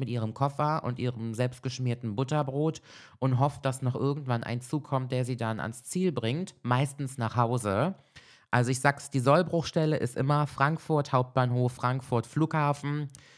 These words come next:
Da habe ich jetzt schon, also gefühlt mein halbes Leben verbracht und auf irgendeinen Kackzug gewartet, der mich dann nach Koblenz fährt. Umsteigen kann ich euch auch direkt sagen, umsteigen macht die Sache noch mal ein bisschen, äh, risikobehafteter.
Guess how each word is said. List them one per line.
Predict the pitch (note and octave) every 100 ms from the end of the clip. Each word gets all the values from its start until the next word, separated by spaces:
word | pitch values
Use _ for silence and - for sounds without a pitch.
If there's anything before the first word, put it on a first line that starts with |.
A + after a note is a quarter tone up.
| - _ -
Da | C#3+ C3+ C3+ C3 E2 - - -
habe | - C#3 C#3
ich | C#3
jetzt | B2+ -
schon, | - A#2 A2+ - -
also | C3 C#3 C#3 -
gefühlt | C3+ D3+ F3 D#3
mein | D#3 D3
halbes | C#3+ C3+ C3+
Leben | A2+ G2+
verbracht | F#2+ G#2+ F2+ G2 -
und | A#2+
auf | A#2+ B2
irgendeinen | C3 C3 B2+
Kackzug | B2 C3+ - - B2+ B2
gewartet, | A#2+ A#2 A2+ G#2+
der | A#2
mich | A2 -
dann | G#2+
nach | G#2
Koblenz | - B2+ B2 G2 -
fährt. | - A2 D3 - - _ _ _ _ _ _ _ - - - -
Umsteigen | - F3+ G3+ G3+ F#3 F3+ F3+
kann | D#3+ C#3+
ich | C3+
euch | A#2+ A#2+
auch | B2 B2+
direkt | D3 C3+ C3
sagen, | C#3+ C3+ C3 B2+ - _
umsteigen | E3 F#3 G#3 - E3+ E3+ E3 -
macht | C3 C#3+ -
die | D3+
Sache | B2+ C#3 D3+
noch | B2+ C3+ -
mal | D#3 D3
ein | C#3+
bisschen, | C#3+ C#3+ - D3+ C#3
äh, | A2
risikobehafteter. | C3+ C#3+ E3+ E3 E3 E3+ D#3+ D3 E3 - F3 F3 F3 A3+